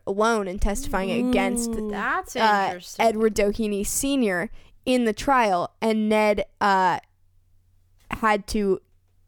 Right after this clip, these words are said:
Speaker 1: kill him and himself to cover it up. The only thing that doesn't make
Speaker 2: That's
Speaker 1: sense
Speaker 3: Why
Speaker 1: there,
Speaker 3: would he
Speaker 2: Are we,
Speaker 3: kill
Speaker 2: are we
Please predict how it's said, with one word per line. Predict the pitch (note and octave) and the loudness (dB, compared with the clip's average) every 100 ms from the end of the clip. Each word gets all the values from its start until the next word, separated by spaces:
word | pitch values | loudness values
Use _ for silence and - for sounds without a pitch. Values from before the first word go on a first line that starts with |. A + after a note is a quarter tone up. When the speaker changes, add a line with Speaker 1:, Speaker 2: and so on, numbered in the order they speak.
| _ _ _ | _ _ _
Speaker 1:
kill | - A#3+ A3+ A3 - - - | 0 2 2 0 -4 -20 -4
him | B3 A3+ G3 G3 - - _ _ - | 0 0 0 -8 -14 -20 _ _ -2
and | A3 G#3+ | -2 0
himself | G#3+ G3 - - G3 F#3 | -2 -4 -4 0 0 -2
to | - | -6
cover | - F#3+ - | -4 -4 -4
it | C#3+ | -8
up. | - - - | -10 -14 -4
The | - | 0
only | D4 G#4 G#4 | 2 4 2
thing | G4 F#4 | 2 0
that | D4 | 0
doesn't | D#4 D4+ | 0 0
make | C#4 | 0
Speaker 2:
That's | D4 - | 0 -2
Speaker 1:
sense | C#4 C4+ C4 | -2 0 0
Speaker 3:
Why | A3 A#3 | 0 2
Speaker 1:
there, | A#3 B3+ | 4 2
Speaker 3:
would | B3 | 0
he | B3+ | -4
Speaker 2:
Are | A#3 B3 | -4 -2
we, | C4 | -2
Speaker 3:
kill | C#4 - | -2 -2
Speaker 2:
are | |
we | B3 | -4